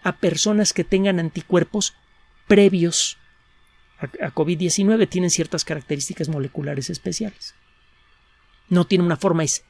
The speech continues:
igualita a las de los anticuerpos,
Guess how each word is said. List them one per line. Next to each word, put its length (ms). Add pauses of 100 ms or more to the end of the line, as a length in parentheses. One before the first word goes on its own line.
(240)
igualita 720
a 80
las 240
de 80
los 160
anticuerpos, 640